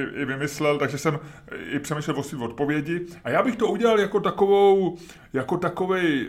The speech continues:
thriller. Eh, velmi chytře ty si, eh, hned začal tu odpověď tím, jestli by to začínalo nebo končilo tím tornádem, tak já bych to měl před tornádem a bylo by to takový jako lehce mystický, byla by to spíš taková klubovka, festivalovka, nebyl by to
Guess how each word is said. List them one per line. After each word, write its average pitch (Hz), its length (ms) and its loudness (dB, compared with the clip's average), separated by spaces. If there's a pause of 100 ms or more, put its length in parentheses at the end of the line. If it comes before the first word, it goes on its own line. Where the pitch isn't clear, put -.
(160)
thriller. 117 680 2 (680)
Eh, 117 180 -4
velmi 143 360 2
chytře 175 360 0
ty 170 120 -2
si, 165 380 2
eh, 123 180 -6
hned 143 240 -2
začal 147 300 -2
tu 160 120 -4
odpověď 151 340 -2
tím, 151 140 0
jestli 147 180 -6
by 147 80 -4
to 151 120 -4
začínalo 139 380 -4
nebo 147 160 -6
končilo 123 320 -6
tím 135 100 -12
tornádem, 127 400 -2
tak 123 140 -6
já 123 100 0
bych 131 120 -2
to 147 100 -6
měl 151 240 -2 (200)
před - 220 -4
tornádem 107 600 0
a 113 80 -4
bylo 143 140 -2
by 170 60 -8
to 196 80 -2
takový 185 200 0
jako 185 280 0 (340)
lehce 143 400 -2
mystický, 175 640 -4 (460)
byla 196 140 0
by 240 80 0
to 214 80 0
spíš 208 160 -6
taková 185 240 2
klubovka, 131 460 -2
festivalovka, 117 640 -2
nebyl 135 200 -2
by 147 100 -2
to 143 240 2